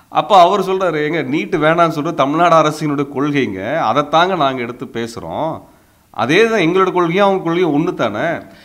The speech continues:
அப்ப இதுக்கப்புறம் அது போராடக்கூடாதுன்னு சொன்னா அது என்ன தமிழ்நாடு அரசியை நோக்கி அதானே வரும்?" அதுக்கப்புறம் தான் அவங்களுக்கு வந்து, "ஓ, அப்படியா?" அந்த அளவுக்கு தான் அவங்க வந்து இருக்கிறாங்கன்றது. அது எந்த அளவுக்கு இருக்கிறாங்கன்னா, பி ஜே பிக்கு எதிரா நீங்க இருக்கக்கூடாது.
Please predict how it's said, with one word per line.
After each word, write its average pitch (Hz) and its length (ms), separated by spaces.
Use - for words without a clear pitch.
அப்ப 151 160
இதுக்கப்புறம் 185 380
அது - 0
போராடக்கூடாதுன்னு 180 760
சொன்னா 156 280
அது 175 200
என்ன 147 120
தமிழ்நாடு 160 380
அரசியை 160 320
நோக்கி 147 220
அதானே 135 200
வரும்?" 175 180
அதுக்கப்புறம் 160 400
தான் 202 180
அவங்களுக்கு 160 340
வந்து, 147 320
"ஓ, 123 80
அப்படியா?" 131 540
அந்த 160 200
அளவுக்கு 175 260
தான் 196 180
அவங்க 156 200
வந்து 151 140
இருக்கிறாங்கன்றது. 131 440
அது 120 320
எந்த 190 220
அளவுக்கு 190 260
இருக்கிறாங்கன்னா, 139 520
பி 208 160
ஜே 233 180
பிக்கு 226 360
எதிரா 170 180
நீங்க 139 160
இருக்கக்கூடாது. 110 460